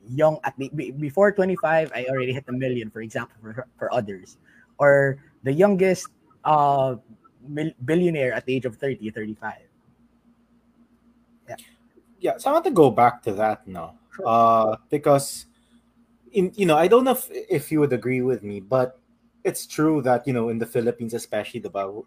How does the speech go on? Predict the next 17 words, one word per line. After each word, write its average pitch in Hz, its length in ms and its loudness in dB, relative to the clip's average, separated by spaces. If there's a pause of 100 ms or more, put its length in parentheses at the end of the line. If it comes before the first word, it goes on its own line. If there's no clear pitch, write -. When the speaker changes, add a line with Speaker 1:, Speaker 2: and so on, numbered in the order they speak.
Speaker 2:
we, 135 200 -8
we 139 260 2
don't 131 280 -4
have 123 220 -4
that 120 180 -4
many 113 320 -8 (220)
citizens. 101 800 -8 (520)
Wow, 107 160 2
I 98 80 -2
sound 110 200 -8
like 107 100 -6
a 101 60 -10
C 113 220 -6
N 107 120 -4
N 104 140 -6
host, 104 340 -14
no? 85 120 -20